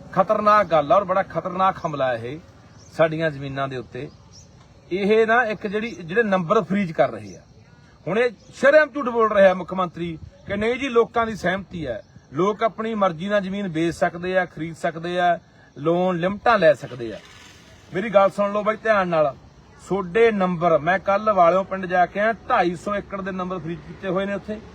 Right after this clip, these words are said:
ਗਿਆਰਾਂ ਸੌ ਏਕੜ ਜੋਧਾ ਪਿੰਡ ਦੇ ਵਿੱਚ, ਐਂ ਜਗਰਾਵਾਂ ਕੋਲੇ,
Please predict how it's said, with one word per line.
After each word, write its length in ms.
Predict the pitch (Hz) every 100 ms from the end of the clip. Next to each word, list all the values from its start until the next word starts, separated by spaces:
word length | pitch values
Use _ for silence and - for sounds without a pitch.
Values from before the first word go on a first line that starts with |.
| - - - - - - - - - - - - 101
ਗਿਆਰਾਂ 400 | 139 180 196 240
ਸੌ 160 | - 240
ਏਕੜ 220 | 233 233
ਜੋਧਾ 420 | 160 175 170 262
ਪਿੰਡ 200 | 247 233
ਦੇ 120 | 226
ਵਿੱਚ, 340 | 220 220 - 233 - - - - -
ਐਂ 200 | 196 220
ਜਗਰਾਵਾਂ 480 | 190 185 175 185 202
ਕੋਲੇ, 360 | 202 226 233